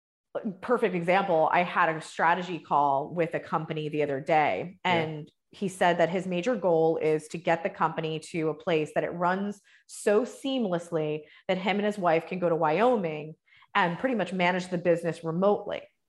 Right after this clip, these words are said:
Speaker 2: Interesting.
Speaker 1: And,
Speaker 2: Okay.
Speaker 1: you know, asking more questions about who's in the pipeline for that, you know, how many employees do you have? Do you have someone who's going to uphold that culture and vision?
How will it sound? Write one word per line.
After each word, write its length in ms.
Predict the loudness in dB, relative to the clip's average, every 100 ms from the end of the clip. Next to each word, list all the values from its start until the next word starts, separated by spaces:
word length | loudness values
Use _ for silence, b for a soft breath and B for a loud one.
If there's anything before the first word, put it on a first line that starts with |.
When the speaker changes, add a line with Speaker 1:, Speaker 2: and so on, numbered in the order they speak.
| _ _ _ _ _ _ _
Speaker 2:
Interesting. 380 | -6 -4 -4 0
Speaker 1:
And, 400 | 4 4 4 0 0
Speaker 2:
Okay. 240 | -2 -2 -6 _ _ _ -2
Speaker 1:
you 100 | 2
know, 100 | 4
asking 360 | 6 4 2 0
more 140 | 0
questions 500 | 2 0 0 -4 -4
about 240 | 0 0 0
who's 220 | -2 -2
in 100 | -2
the 60 | -2
pipeline 640 | 0 0 2 0 0 -2
for 160 | -4 2
that, 500 | 4 6 4 2 -2
you 120 | -4
know, 480 | 0 2 2 -2 -8 -12 -2
how 200 | 0 0
many 160 | 0
employees 580 | -4 0 2 4 2 -2
do 100 | -6
you 180 | -6 -6
have? 680 | -2 2 4 2 0 -4 -8
Do 80 |
you 140 | -6 -4
have 340 | 0 2 0
someone 580 | -2 -4 -2 -2 -2 -4 b b b b -6
who's 280 | -2 -2 -2
going 380 | 0 0 0 -4
to 680 | -4 -2 0 0 -2 -6 0
uphold 540 | 0 2 2 2 4
that 260 | 4 2 0
culture 400 | -4 -4 0 -2
and 180 | -2 0
vision? 680 | 2 4 2 0 -4 -12